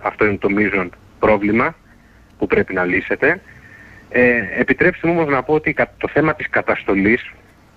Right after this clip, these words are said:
που δεν είναι ένα ελληνικό φαινόμενο, δυστυχώς, ε, δεν είναι θέμα μιας κυβέρνησης, δυστυχώς, και ότι με μια κυβέρνηση ξεμπερδεύεις, άρα ξεμπερδεύεις με το θέμα, θα έχει να το αντιμετωπίσει ο λαός στην πράξη, ε, και έχει τη δύναμη,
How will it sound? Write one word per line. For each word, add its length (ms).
που 80
δεν 180
είναι 80
ένα 120
ελληνικό 380
φαινόμενο, 680
δυστυχώς, 680
ε, 280
δεν 140
είναι 120
θέμα 220
μιας 240
κυβέρνησης, 600
δυστυχώς, 680
και 60
ότι 180
με 180
μια 220
κυβέρνηση 680
ξεμπερδεύεις, 680
άρα 160
ξεμπερδεύεις 440
με 80
το 140
θέμα, 400
θα 160
έχει 180
να 100
το 80
αντιμετωπίσει 720
ο 60
λαός 340
στην 140
πράξη, 580
ε, 240
και 140
έχει 180
τη 100
δύναμη, 540